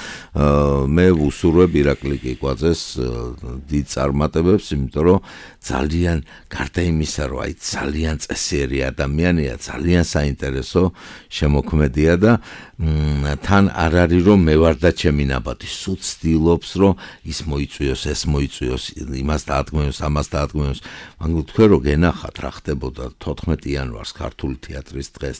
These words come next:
თბილისში, მოზარდ მაყურებელთა თეატრში, სადაც, აი, ამ თეატრმა წარმოადგინა გრინჩი, აი, ი-, ეგეთი ოვაცია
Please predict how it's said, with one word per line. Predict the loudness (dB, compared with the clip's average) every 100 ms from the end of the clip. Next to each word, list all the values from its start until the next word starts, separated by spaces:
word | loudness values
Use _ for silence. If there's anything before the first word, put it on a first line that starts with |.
| -14
თბილისში, | -2 0 0 -2 -6
მოზარდ | -10 -8 -6 -6 -4
მაყურებელთა | -6 -6 -8 -8 -8 -6 -8 -2
თეატრში, | -2 -2 -4 -12 -16 -20 -20 -20
სადაც, | -10 -2 2 2 2 -6 -4
აი, | -2
ამ | 0 -4
თეატრმა | -2 -2 0 -4 -8
წარმოადგინა | -6 -4 -2 -2 -2 -2 -6 -6 -8 -14 -20 -20 -20 -12 -8 0
გრინჩი, | 6 8 8 6 -2 -6 -14 _ _ _ _ _ _ _ _ _ _ _ _ _ _ -4
აი, | 4 4 4 0 -4 -4 -6 _
ი-, | 2 2 2 6
ეგეთი | 8 8 6 6 4
ოვაცია | 6 8 8 8 4 2 2